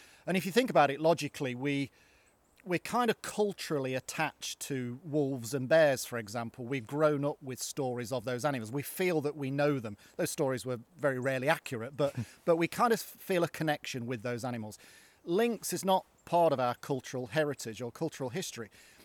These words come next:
So it is an unknown animal. Most people don't know what they look like. They don't know how big they are. They don't know what they feed on. They don't know whether they're a danger or not. So I think perceptions on lynx are hugely varied. Some of it informed, a lot of it misinformed.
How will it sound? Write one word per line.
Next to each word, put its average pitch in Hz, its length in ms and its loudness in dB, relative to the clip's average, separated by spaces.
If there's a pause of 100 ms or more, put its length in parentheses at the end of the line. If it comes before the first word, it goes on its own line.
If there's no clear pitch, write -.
(180)
So 175 400 2
it 185 120 0
is 202 120 4
an 180 120 2
unknown 175 340 2
animal. 156 300 0
Most 143 240 0
people 147 200 -4
don't 147 220 4
know 143 140 0
what 139 100 -2
they 135 80 -6
look 202 180 0
like. 180 240 2
They 135 60 -6
don't 123 140 -4
know 127 60 -6
how 131 100 -2
big 151 200 0
they 160 120 2
are. 160 160 4
They 127 80 0
don't 123 160 -4
know 123 80 -10
what 120 120 -8
they 120 80 -8
feed 175 320 -2
on. 165 200 6
They 131 80 0
don't 123 160 -2
know 127 40 -8
whether 123 220 -2
they're 117 180 -2
a 120 60 -2
danger 156 500 0
or 151 60 4
not. 160 220 0 (400)
So - 180 4
I 170 40 6
think 214 220 0 (200)
perceptions 156 580 0
on 147 140 4
lynx 143 320 -2
are 143 80 -2
hugely 175 580 -2
varied. 127 500 -2 (460)
Some - 180 -2
of 160 120 2
it 151 100 2
informed, 185 680 0 (220)
a 143 120 -2
lot 139 160 2
of 127 100 -4
it 131 220 -4
misinformed. 156 920 -2